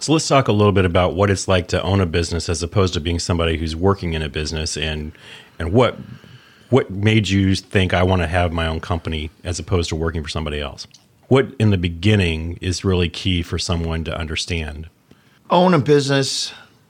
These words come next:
Speaker 2: versus owning a job. I wanted to own the business because somebody taught me a long time ago, if you're gonna spend a whole lifetime doing a job,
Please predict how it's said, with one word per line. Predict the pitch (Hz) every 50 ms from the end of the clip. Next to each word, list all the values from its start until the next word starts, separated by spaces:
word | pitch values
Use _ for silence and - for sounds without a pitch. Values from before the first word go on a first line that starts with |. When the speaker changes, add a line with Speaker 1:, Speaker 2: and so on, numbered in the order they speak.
| _ _ _ _ _ _
Speaker 2:
versus | 110 123 120 117 - -
owning | 120 117 113 110 107 101
a | 95
job. | 92 - - 95 87 78 76 76 78 76 - - - - - - - - - _ _ _ _ _ _ _ _
I | - 110 110
wanted | 104 107 110 117 123 135 139 120 95
to | - -
own | 127 131 127 117
the | 104 87
business | - 131 131 127 127 117 92 90 - -
because | - 107 92 - - - 117 110 104 107 90 - - - - - - - - - - -
somebody | - - - 170 160 147 131 120 117
taught | - - 127 127 107
me | 120 120
a | 110
long | 107 110 107 101 101 98
time | - - 123 117 113
ago, | 117 107 104 98 90 90 87 - _ _ _ _ _ _ _ _ _ _ _ _ _ _ _ -
if | - - -
you're | 147 135
gonna | 131 120 110
spend | - - - 139 120 113 110
a | 95
whole | - - 117 123 120 101
lifetime | 90 98 98 117 113 - - 104 92 92 85 87 92 - _ _ _ _ _ _ _ _ _ _
doing | 135 135 131 123 110
a | 95
job, | 92 - - 120 117 120 113 95 85 85 -